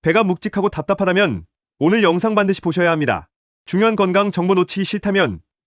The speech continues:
구독과 좋아요로 챙겨보세요. 변비는 네 명 중 한 명이 겪고 특히 여성과 시니어에게 더 흔합니다. 주 삼 회 미만 배변, 딱딱한 변, 과도한 힘주기, 이 모두 의학적 변비 기준입니다. 아침 공복물 한 잔은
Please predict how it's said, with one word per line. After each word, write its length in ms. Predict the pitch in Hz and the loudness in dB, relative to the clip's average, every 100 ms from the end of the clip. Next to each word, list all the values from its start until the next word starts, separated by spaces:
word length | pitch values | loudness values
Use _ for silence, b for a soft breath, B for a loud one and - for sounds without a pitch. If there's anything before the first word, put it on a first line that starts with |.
| _ | _
구독과 360 | 180 214 240 226 | -2 0 2 0
좋아요로 380 | 180 185 185 | 2 2 2
챙겨보세요. 680 | 202 247 247 202 165 160 82 _ _ _ _ | 0 -2 -2 0 0 0 -2 _ _ _ _
변비는 540 | - 175 185 202 214 135 | -2 0 0 0 0 0
네 120 | 135 | 0
명 160 | 190 220 | 0 0
중 120 | 220 | 0
한 80 | 220 | 0
명이 200 | 220 220 | 0 -2
겪고 480 | 175 - 147 90 - _ _ - | -4 -2 -2 -2 -8 _ _ -8
특히 380 | 262 - 262 208 | -6 -4 -2 0
여성과 340 | - 214 226 | 0 0 0
시니어에게 460 | - 220 214 190 196 | 0 0 0 2 0
더 140 | 185 | -2
흔합니다. 500 | 185 240 208 127 - _ _ _ _ | 0 0 2 0 -4 _ _ _ _
주 140 | - | -8
삼 220 | 202 233 240 | -4 0 0
회 60 | |
미만 260 | 214 214 220 | 2 2 0
배변, 460 | 175 165 185 107 80 _ | 0 2 0 -2 -8 _
딱딱한 400 | - - 233 226 | -4 -2 -2 -2
변, 280 | 202 160 90 - _ | 0 0 -4 -12 _
과도한 340 | 160 165 214 | -2 0 0
힘주기, 460 | 220 208 185 165 92 _ _ _ - | 0 -2 -2 -2 -4 _ _ _ -6
이 60 | 185 | 0
모두 440 | 160 165 160 92 _ | 2 2 2 0 _
의학적 500 | 131 175 190 - - _ _ _ - | -2 0 0 -2 -4 _ _ _ -8
변비 320 | 156 180 220 | -4 -2 -2
기준입니다. 600 | 202 175 175 156 113 - _ _ _ _ | -2 -2 -2 0 -2 -4 _ _ _ _
아침 380 | 147 160 - 233 | -6 -4 -4 -6
공복물 540 | - 196 233 220 214 | -2 -2 0 0 0
한 120 | 208 | 0
잔은 380 | 196 196 175 87 | 0 0 -2 -6